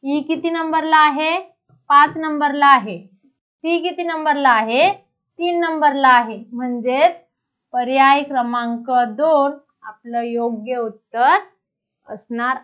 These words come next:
आहे. बघूया पुढचा प्रश्न. बघा प्रश्न आहे झेड बी सी बरोबर सव्वीस तेवीस आहे तर टी एल सी बरोबर काय येणार आहे?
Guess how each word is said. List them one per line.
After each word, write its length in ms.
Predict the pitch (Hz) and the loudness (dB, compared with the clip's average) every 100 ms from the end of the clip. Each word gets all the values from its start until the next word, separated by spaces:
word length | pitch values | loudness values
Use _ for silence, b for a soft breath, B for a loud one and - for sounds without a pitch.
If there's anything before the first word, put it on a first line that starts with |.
| _ | _
आहे. 400 | 208 202 233 226 - _ _ _ _ _ _ _ _ _ - | -4 -2 -2 -4 -6 _ _ _ _ _ _ _ _ _ -8
बघूया 380 | 240 240 294 285 | -6 -2 0 0
पुढचा 400 | 285 262 233 277 | 0 -6 0 0
प्रश्न. 640 | 277 277 277 294 285 294 302 - _ _ _ _ _ - | 2 -2 -4 -6 -2 -2 -4 -12 _ _ _ _ _ -2
बघा 280 | 277 302 226 | 2 6 4
प्रश्न 440 | - 277 269 330 | 2 -2 -2 -2
आहे 440 | 330 339 330 359 381 381 _ _ _ 269 | 2 2 2 0 0 -6 _ _ _ -12
झेड 480 | 220 302 320 392 370 | 0 8 10 8 4
बी 260 | 294 330 349 | 2 2 0
सी 260 | 349 339 349 | -2 -2 0
बरोबर 600 | 311 240 226 208 254 349 - _ _ _ _ _ _ | 2 2 0 4 6 6 2 _ _ _ _ _ _
सव्वीस 540 | 302 285 269 330 359 - | 2 4 4 0 0 -2
तेवीस 480 | 302 277 269 339 349 | 2 2 2 -2 2
आहे 480 | 269 196 214 254 349 - 311 | 2 2 -2 -4 -4 -8 -2
तर 380 | 302 330 349 370 _ _ _ _ 330 | 4 4 4 0 _ _ _ _ 2
टी 140 | 349 381 - | 4 4 4
एल 260 | 294 302 330 | 2 2 -2
सी 420 | - _ 320 330 | -8 _ -2 0
बरोबर 580 | 285 247 220 220 277 - | 2 2 2 2 2 2
काय 360 | - 294 294 285 | 0 4 6 4
येणार 260 | 269 262 | 2 2
आहे? 320 | 240 226 190 | 4 2 -2